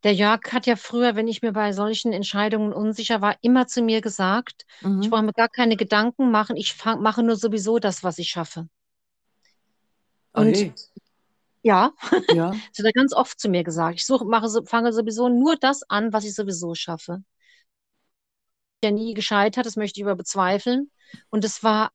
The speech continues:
Speaker 1: un-, also wenn der das gesagt hat, war das immer sehr hilfreich. Ich hätte dem fragen sollen wegen dem Haus. Aber ich habe ihn bestimmt doch gefragt, ich habe ja mit Kunz und Kasper drüber gesprochen. Äh, es nützt ja auch nichts, jetzt nochmal hätte, hätte Fahrradkette.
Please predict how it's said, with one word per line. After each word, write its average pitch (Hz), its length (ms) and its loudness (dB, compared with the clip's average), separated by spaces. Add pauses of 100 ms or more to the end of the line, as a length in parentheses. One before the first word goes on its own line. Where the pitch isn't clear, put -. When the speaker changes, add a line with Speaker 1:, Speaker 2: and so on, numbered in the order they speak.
(100)
Speaker 1:
un-, 294 180 6 (560)
also 220 300 0
wenn 226 160 2
der 214 100 4
das 196 220 -4
gesagt 170 400 -2
hat, 277 140 -2
war 226 80 0
das 202 220 -6 (840)
immer 208 340 4
sehr 320 200 0
hilfreich. 165 800 -6 (220)
Ich - 100 -8
hätte 190 160 -6
dem 185 140 -4
fragen 175 340 -8
sollen 196 280 -12
wegen 196 180 -10
dem 196 200 -14
Haus. 233 320 -14 (680)
Aber 240 120 4
ich 240 100 2
habe 240 120 2
ihn 240 60 4
bestimmt 220 240 -4
doch 214 100 2
gefragt, 208 440 -2
ich 202 80 -6
habe 214 140 -4
ja 214 80 0
mit 202 160 -4
Kunz 208 180 -6
und 196 60 -14
Kasper 214 300 -4
drüber 208 220 -2
gesprochen. 208 580 -6 (1200)
Äh, 240 320 6
es 226 140 2
nützt 311 220 2
ja 277 120 2
auch 269 60 0
nichts, 277 220 0
jetzt 262 160 2
nochmal 262 360 2
hätte, 226 200 -4
hätte 220 240 -8
Fahrradkette. 269 840 0